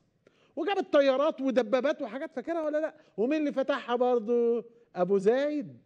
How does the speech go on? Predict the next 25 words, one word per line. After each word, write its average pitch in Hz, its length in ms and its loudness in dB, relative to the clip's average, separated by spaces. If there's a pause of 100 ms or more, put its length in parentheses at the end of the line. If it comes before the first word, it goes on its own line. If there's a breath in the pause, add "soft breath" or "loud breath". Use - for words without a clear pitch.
أبو 156 160 -10
خليفة. 170 640 -4
أيوة، 220 200 -4
أمال 180 180 -2
إيه؟ 262 340 -4 (520 soft breath)
أبو 208 140 0
خليفة 403 580 4
جاي 330 380 -2
على 254 260 -2
ظهر 269 400 -2
فرس 269 720 -6 (440 soft breath)
يقود 330 460 4
المنطقة 311 640 -4 (160)
كما 254 360 0
قال 320 500 0
عبد 202 420 -6
الخالق 233 340 -4
عبد 180 220 -8
الله. 165 140 -6 (360 soft breath)
مين 285 160 2
اللي 285 120 -2
بيقود 269 240 0
المنطقة 277 320 0
يا 262 40 0
أولاد؟ 269 440 -2